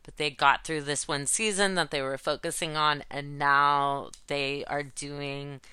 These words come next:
pods that are half, like, commentary of the week that was. Like, this week they talked about a really bad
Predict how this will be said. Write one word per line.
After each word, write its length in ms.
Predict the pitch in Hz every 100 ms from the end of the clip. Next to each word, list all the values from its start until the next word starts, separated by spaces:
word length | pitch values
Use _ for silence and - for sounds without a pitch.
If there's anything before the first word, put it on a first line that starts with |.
| - - - - -
pods 640 | - 170 151 147 - -
that 240 | 156 135
are 400 | 139 127 123 123 -
half, 580 | - 170 151 156 -
like, 280 | 156 131 -
commentary 640 | - 139 143 143 143 139 139
of 300 | - 135 127
the 100 | 143
week 180 | 147
that 180 | - 143
was. 380 | 135 135 135 135
Like, 200 | 127 -
this 200 | 135 -
week 160 | 143 -
they 140 | 135
talked 280 | - 127 -
about 200 | 135 127
a 60 |
really 380 | 123 123 131 131
bad 460 | 131 131 123 123